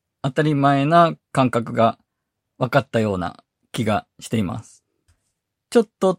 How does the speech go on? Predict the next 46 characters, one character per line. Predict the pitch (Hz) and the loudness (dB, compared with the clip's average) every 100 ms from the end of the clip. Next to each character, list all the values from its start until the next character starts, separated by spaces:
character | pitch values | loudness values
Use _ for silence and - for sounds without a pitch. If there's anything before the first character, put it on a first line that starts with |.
| _ - | _ -2
手 | 151 | 4
間 | 160 | 4
を | 135 | 4
か | 120 120 | 0 -4
け | 147 | -2
る | 127 | -2
こ | - 117 | -2 -4
と | 135 | -2
で | 135 170 - _ _ _ _ _ | 0 0 0 _ _ _ _ _
肌 | 151 120 101 | 0 2 0
を | - _ _ _ _ - | -2 _ _ _ _ -6
き | 139 | 0
れ | 120 | 2
い | 107 | 4
に | 104 | 2
見 | 120 | 0
せ | 123 | 0
た | - 120 | -2 0
り、 | 156 - _ _ _ _ _ _ | -2 -4 _ _ _ _ _ _
あ | 131 | 2
ら | 143 147 | 4 6
を | 104 - _ - 123 | 4 -2 _ -10 -10
隠 | - 151 | -4 -6
す | - | -4
こ | 135 | -8
と | 120 110 | -4 -2
が | 120 | -2
で | 127 | -2
き | 165 | -2
る | 156 | 0
の | 139 | 2
に、 | 147 196 170 - _ _ _ _ _ | 2 2 0 -4 _ _ _ _ _
そ | 139 | 0
れ | 135 | 4
を | 127 120 120 | 4 2 -2
や | - 127 | 0 2
ら | 131 | 4
な | 143 | 4
い | 139 135 131 | 4 2 0
選 | - 135 120 | -2 -2 0
択 | - | -2
肢 | - | -2
は | 98 95 | -4 0
な | 113 | 0
い | 101 | -2
と | 113 | -8